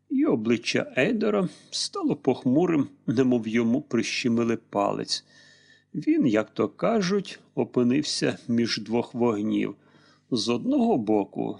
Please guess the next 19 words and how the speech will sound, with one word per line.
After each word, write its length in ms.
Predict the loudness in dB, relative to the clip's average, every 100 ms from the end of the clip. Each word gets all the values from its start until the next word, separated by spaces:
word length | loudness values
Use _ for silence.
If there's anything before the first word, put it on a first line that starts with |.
| -10 -4
він 320 | 0 2 2
мріяв, 400 | 2 2 2 0 -10 _
щоб 340 | -8 -2 -2
справа 440 | -2 0 2 2 2
пройшла 440 | 0 -2 0 -2
без 200 | 0 -2
звичайних 680 | -2 -2 -2 2 0 0 0
щурячих 600 | -2 0 0 0 -2 -6
перегонів 720 | -2 0 2 0 0 0 0 -4 _
по 180 | 0 2
розшуку 520 | 2 0 -2 -2 -2 -6 -20 _
незручних 840 | 0 2 2 2 0 0 0 0 0
свідків 800 | -4 -2 -2 -2 -4 -2 -2 -2 -10 _
та 180 | 0 2
інших 520 | 2 2 0 0 0
невловимих 720 | 0 0 0 2 2 2 -2
доказів. 680 | -4 0 0 0 -2 -2 -6 -8 -20 -20 _ _ _ _
З 340 | -2 0 2 2
іншого, 560 | 2 0 -2 -2 -2